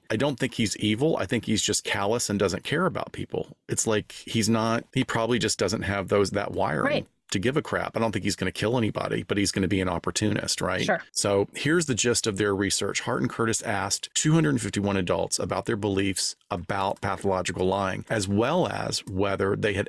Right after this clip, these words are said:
Speaker 1: ever interacted with someone that they believed to be a pathological, compulsive,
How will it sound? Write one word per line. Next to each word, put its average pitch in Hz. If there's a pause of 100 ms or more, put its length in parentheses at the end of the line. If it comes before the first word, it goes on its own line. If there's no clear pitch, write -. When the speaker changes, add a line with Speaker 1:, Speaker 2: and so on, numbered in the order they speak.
Speaker 1:
ever 107
interacted 127
with 101
someone 95
that 98
they 107
believed 110
to 117
be 104
a 101
pathological, 101
compulsive, 98